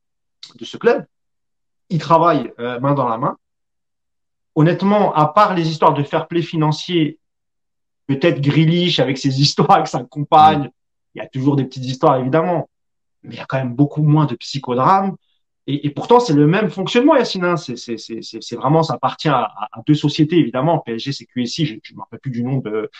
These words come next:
Speaker 1: de, de City, mais bon, c'est bien que derrière, il y a quand même un, un État. Mais eux ont réussi à trouver cette fameuse stabilité dont tu parlais, parce que c'est, c'est des gens, Tiki Beckerstein venait du Bar-, de, du Barça,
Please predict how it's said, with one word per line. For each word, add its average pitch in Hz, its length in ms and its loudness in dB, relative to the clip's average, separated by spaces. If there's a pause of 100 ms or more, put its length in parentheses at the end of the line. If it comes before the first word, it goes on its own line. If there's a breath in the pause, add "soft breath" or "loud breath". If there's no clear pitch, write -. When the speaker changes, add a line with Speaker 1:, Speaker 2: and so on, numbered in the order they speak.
(480 loud breath)
Speaker 1:
de, 120 140 -2
de 117 120 -2
City, 156 400 0
mais 120 200 2
bon, 139 300 2 (260)
c'est - 200 -10
bien 156 160 0
que 143 60 0
derrière, 135 300 0
il - 20 -2
y 120 40 -2
a - 20 -4
quand 135 120 -6
même 135 140 -4
un, 120 480 -4
un 131 120 -4
État. 160 340 0 (340)
Mais 156 240 2
eux 247 120 6
ont 196 120 4
réussi 175 360 4
à - 80 2
trouver 175 320 -2
cette - 160 -10
fameuse 147 260 0
stabilité 147 440 0
dont 135 120 -4
tu - 100 -20
parlais, 185 360 2
parce - 180 -6
que 190 120 0
c'est, 147 280 4 (140)
c'est - 160 -4
des 131 140 -2
gens, 220 320 2 (340 loud breath)
Tiki 147 480 -2
Beckerstein 156 880 0
venait 151 320 0
du 131 100 -4
Bar-, 127 200 0
de, 120 220 0
du 110 100 -12
Barça, - 340 -2